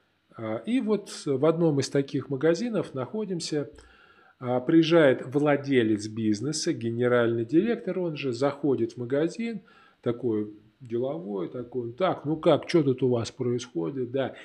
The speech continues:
И вдруг видит, продавец одна стоит, он говорит: «О, привет, мать! А, слушай, смотрю, ты долго у меня работаешь, да?»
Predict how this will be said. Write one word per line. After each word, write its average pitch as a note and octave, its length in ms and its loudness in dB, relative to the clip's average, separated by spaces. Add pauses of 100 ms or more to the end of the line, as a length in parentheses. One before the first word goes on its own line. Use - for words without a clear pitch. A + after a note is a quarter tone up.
(160)
И A3+ 120 -4
вдруг G#3 280 -6
видит, A#3+ 300 -4
продавец C#3+ 640 -2
одна B2+ 260 -8
стоит, A3 500 -4
он B2 100 -6
говорит: D3 180 -6
«О, G3+ 480 2
привет, G3 340 4
мать! C#3 200 4 (720)
А, F3 880 2
слушай, F3+ 420 -2
смотрю, B3 480 -2
ты A3 200 -4
долго G3+ 420 4
у A3 80 0
меня G3 280 2
работаешь, C3 680 2
да?» E3 480 0